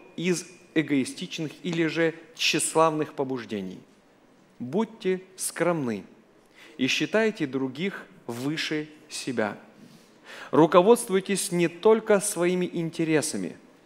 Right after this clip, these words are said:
но и интересами других.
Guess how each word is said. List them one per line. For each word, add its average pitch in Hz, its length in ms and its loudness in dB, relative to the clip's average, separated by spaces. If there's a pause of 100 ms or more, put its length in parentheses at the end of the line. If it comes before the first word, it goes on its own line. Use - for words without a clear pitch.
(220)
но 190 440 0
и 185 220 -4
интересами 135 1000 -4 (280)
других. 107 680 -10